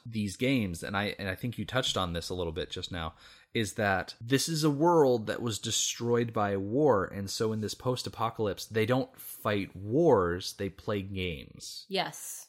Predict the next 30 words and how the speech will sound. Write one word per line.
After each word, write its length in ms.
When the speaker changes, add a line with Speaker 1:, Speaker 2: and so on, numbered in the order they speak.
Speaker 1:
They 100
play 220
war 220
games. 300
It 240
kinda 320
has 300
a 60
bit 160
of 80
a 60
Thunderdome 680
feel 220
to 220
it, 260
where 440
Speaker 2:
Yes. 480
Speaker 1:
there's 320
no 640
real 460
examples 640
of 160
people, 400
like, 380
getting 300
into 220
disagreements 720
and 200
fighting 420
out 260